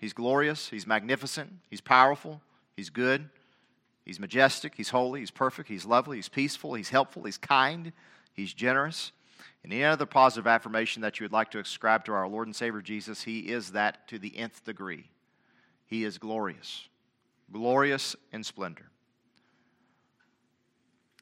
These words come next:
But the way in which we know and understand and come to believe who Jesus is, is through a message in which we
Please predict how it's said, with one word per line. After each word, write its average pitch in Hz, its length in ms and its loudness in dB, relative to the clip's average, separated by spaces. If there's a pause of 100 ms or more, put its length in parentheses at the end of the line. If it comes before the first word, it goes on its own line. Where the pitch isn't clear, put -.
(300)
But 117 80 -10
the 120 80 -4
way 165 180 10
in 175 140 2
which 147 200 0
we 123 140 -2
know 117 600 4 (680)
and 113 100 -4
understand 107 840 0 (1160)
and 110 220 -2
come 139 200 6
to 123 60 0
believe 127 340 0
who 120 140 -6
Jesus 107 420 -4
is, 110 500 -2
is - 300 -8
through 139 480 -2
a 107 80 0
message 131 600 2
in 120 100 -6
which 120 260 -6
we 135 460 -2